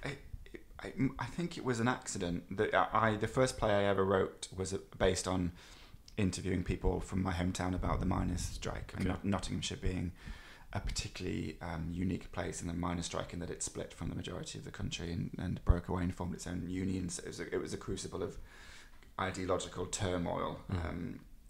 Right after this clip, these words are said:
Speaker 1: which can draw lines all the way through to Brexit now. The, uh, so I, I, that was my first. It was a hi-,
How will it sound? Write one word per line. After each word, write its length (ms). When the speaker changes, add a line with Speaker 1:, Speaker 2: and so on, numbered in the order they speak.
Speaker 1:
which 220
can 120
draw 160
lines 320
all 80
the 80
way 80
through 140
to 80
Brexit 340
now. 280
The, 800
uh, 120
so 220
I, 60
I, 40
that 120
was 120
my 120
first. 340
It 60
was 120
a 60
hi-, 140